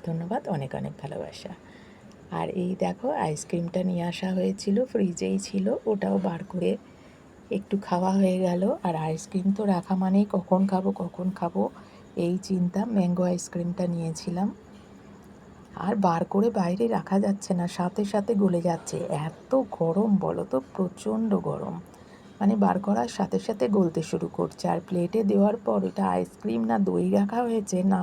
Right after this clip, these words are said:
বললে মানুষ বুঝতেও পারবে না। দেখে তো মনে হচ্ছে যেন মিষ্টি দই রাখা হয়েছে, তাই না? রাখার সাথে সাথে গলে যাচ্ছে। আশা করব তোমরা সকলে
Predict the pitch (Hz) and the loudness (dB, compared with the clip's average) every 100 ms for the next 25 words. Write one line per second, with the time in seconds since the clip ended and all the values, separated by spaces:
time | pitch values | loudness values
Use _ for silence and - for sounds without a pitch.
0 | 180 180 180 185 185 226 233 165 165 - | 0 0 2 2 4 2 0 -8 -6 -2
1 | 165 180 170 - 185 - 190 - - - | -2 -2 -4 -4 -8 -8 -12 -16 -20 -20
2 | - - - 190 160 165 185 208 226 233 | -20 -20 -6 -4 -2 0 2 2 2 -2
3 | 233 254 247 254 240 202 - - 165 165 | -4 -4 -2 -2 2 2 2 -4 -4 -2
4 | 175 - - 170 156 - 196 - 202 - | 0 -2 -4 -6 -6 -6 -8 -10 -8 -6
5 | 175 190 247 202 - - - - 180 180 | 0 2 2 0 -6 -20 -20 -6 -4 -2
6 | 247 240 185 170 - 202 196 247 190 160 | -4 0 0 0 0 -2 0 0 2 0
7 | 151 - - - - - - - - - | -2 -6 -10 -12 -12 -12 -20 -20 -20 -20
8 | - - - - - - - - - - | -20 -20 -20 -20 -20 -20 -20 -20 -20 -20
9 | - 202 208 - - - - - - - | -20 -20 -20 -20 -20 -20 -20 -20 -20 -20
10 | - - - 202 196 208 233 233 294 214 | -20 -20 -10 -6 0 2 2 0 0 0
11 | 185 180 180 185 196 | 2 0 0 -2 0